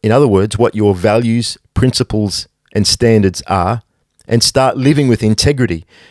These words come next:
And when it comes to your mission, you've got to be mission-driven and start living it with passion and purpose and make that your priority. Your priority isn't chasing women. Your priority isn't getting laid, and it shows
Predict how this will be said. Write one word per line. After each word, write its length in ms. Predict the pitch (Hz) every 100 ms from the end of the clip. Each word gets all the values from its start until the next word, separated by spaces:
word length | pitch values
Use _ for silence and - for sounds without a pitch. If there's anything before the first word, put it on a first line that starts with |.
| -
And 100 | 120
when 80 | 127
it 100 | -
comes 300 | 156 170 -
to 80 | 143
your 180 | 123
mission, 380 | 113 165 - 101
you've 140 | 101 -
got 100 | 123
to 120 | 120
be 100 | 107
mission-driven 720 | 110 139 127 101 147 104 101
and 180 | - 107
start 340 | - 117 104
living 280 | 120 127 120
it 180 | 110 - _ _ _ -
with 180 | 104
passion 400 | - 139 143 135
and 180 | 127 113
purpose 520 | - 131 123 95 - - _ _ _
and 160 | 110 113
make 320 | 117 110 - -
that 320 | 95 143 -
your 180 | 127 120
priority. 640 | - 113 110 110 101 80 82 _ _ _ _ _ _ _ _ _ -
Your 100 | 117
priority 720 | - 135 147 147 135 101 92
isn't 220 | 104 107
chasing 460 | - 123 127 113 107
women. 280 | 113 80 - _ _ -
Your 140 | 104
priority 640 | - 113 110 123 139 117 113
isn't 300 | 120 120 110
getting 260 | 117 107
laid, 380 | 101 110 98 92
and 120 | - 110
it 120 | -
shows 600 | - 156 143 78 -